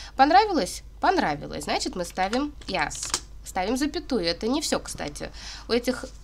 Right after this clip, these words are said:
э, вроде как коротких ответов должен еще хвостик такой идти, который обязательно нужно дописывать. He,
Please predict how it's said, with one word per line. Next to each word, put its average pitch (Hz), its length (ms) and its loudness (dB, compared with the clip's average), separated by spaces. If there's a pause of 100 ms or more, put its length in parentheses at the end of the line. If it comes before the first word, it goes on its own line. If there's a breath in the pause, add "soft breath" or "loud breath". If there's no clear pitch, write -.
(200)
э, 202 300 0
вроде 247 320 8
как - 140 -4
коротких 254 480 6
ответов 254 440 2
должен 294 380 2
еще 247 180 2
хвостик 254 460 0
такой 170 320 -6
идти, 269 160 -6
который 196 320 -2
обязательно 190 360 -4
нужно 185 200 -6
дописывать. 175 600 -8 (840 loud breath)
He, 294 340 4